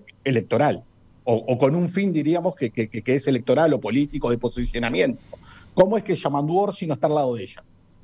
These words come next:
Es lo que decía Ana Laura. ¿Por qué no estar a, a, al lado de ella cuando sería lo más natural? Son de la misma fuerza política, los dos, eh, departamentos que están más complicados.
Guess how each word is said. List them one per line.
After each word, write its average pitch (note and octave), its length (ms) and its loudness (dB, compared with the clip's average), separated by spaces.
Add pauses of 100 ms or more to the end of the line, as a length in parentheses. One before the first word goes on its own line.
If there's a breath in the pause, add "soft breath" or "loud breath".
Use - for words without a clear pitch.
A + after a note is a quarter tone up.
(220)
Es F#3 80 2
lo F3+ 80 4
que C#3+ 60 -4
decía D3 160 -4
Ana C#3 100 2
Laura. C#3+ 400 -2
¿Por C3 140 0
qué F#3+ 120 2
no C#3+ 100 -2
estar A#2+ 220 -2
a, - 40 0
a, A2+ 320 -2
al A2+ 200 -2
lado B2+ 220 0
de D3+ 80 -2
ella G3+ 300 -2 (240 loud breath)
cuando C3 240 0
sería E3+ 240 2
lo D3+ 140 2
más E3 120 -2
natural? D3+ 540 0
Son C#3+ 120 -4
de C3+ 60 0
la B2+ 100 2
misma C#3 140 0
fuerza B2+ 300 -4
política, F3+ 680 0 (240 loud breath)
los D#3 160 2
dos, D#3+ 240 0
eh, A#2+ 320 0
departamentos B2+ 680 0
que - 80 -8
están C3+ 160 -2
más C#3+ 100 0
complicados. D#3 880 0